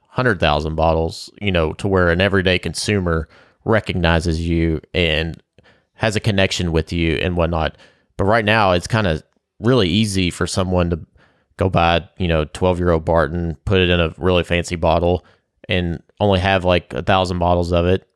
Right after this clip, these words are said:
It's gonna sell out because there's not twelve-year-old product on there. People are just happy to have a twelve-year age product, and they're looking to spend money in this category because there's just so many new entrants. But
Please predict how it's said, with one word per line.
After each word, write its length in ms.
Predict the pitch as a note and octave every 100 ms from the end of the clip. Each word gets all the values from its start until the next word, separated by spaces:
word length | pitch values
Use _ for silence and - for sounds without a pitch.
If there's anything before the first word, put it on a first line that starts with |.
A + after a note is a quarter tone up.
| _ _
It's 100 | C#3+
gonna 160 | - B2+
sell 300 | - A#2+ F2
out 260 | D#2 - _
because 540 | A2+ - G#2+ F2 - - _ _ _ -
there's 400 | A2 F#2 - - _ _ _
not 180 | A2+ G2+
twelve-year-old 540 | - G2+ F2 F2+ E2+ E2
product 340 | E2 E2 -
on 140 | F2
there. 240 | E2+ F2 F#2
People 320 | - F#2 E2+
are 280 | D#2+ D#2+ D2 _ _ _ _
just 240 | - A2+ -
happy 480 | G2+ G#2+ A#2 G2 - _
to 120 | -
have 220 | F2 F#2+ F2+
a 60 |
twelve-year 380 | - F#2+ F2+ F2
age 180 | E2+ -
product, 460 | E2+ F2 F#2+ - - -
and 480 | G2+ F#2 F2 E2 - _ _ _ _ _
they're 140 | G2+
looking 320 | G2 G#2 G#2+
to 80 | F2
spend 260 | - G#2+ G2
money 220 | F#2+ F2+
in 80 | F2+
this 160 | E2+
category 640 | - G2 G2 E2+ E2 E2 D#2+ - _
because 260 | - - F2
there's 160 | F2
just 160 | F2 -
so 120 | G#2+
many 200 | G2+ F#2
new 160 | F2 E2+
entrants. 440 | F2 - D2+ A#1
But 280 | - F2 -